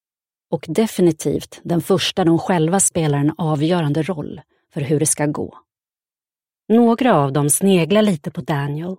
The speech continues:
men ingen håller kvar blicken. Vad är det som får dem att titta bort? Motvilja?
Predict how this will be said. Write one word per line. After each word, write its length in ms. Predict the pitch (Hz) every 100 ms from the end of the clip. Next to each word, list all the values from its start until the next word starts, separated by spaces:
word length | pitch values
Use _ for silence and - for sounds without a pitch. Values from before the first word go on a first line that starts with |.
| _ _
men 180 | 175 180
ingen 380 | - 202 202 220
håller 160 | 202 190
kvar 320 | - 147 143
blicken. 500 | 127 180 _ - 196 _ _ _ _ _ _ _ _ _
Vad 260 | 165 202 208
är 180 | 180 160
det 140 | 156
som 180 | 160 175
får 260 | - 160 165
dem 180 | 151
att 120 | 151 -
titta 260 | 156 -
bort? 480 | 151 - - - - _ _ _ _ _ _ _ _
Motvilja? 640 | 170 165 147 160 160 180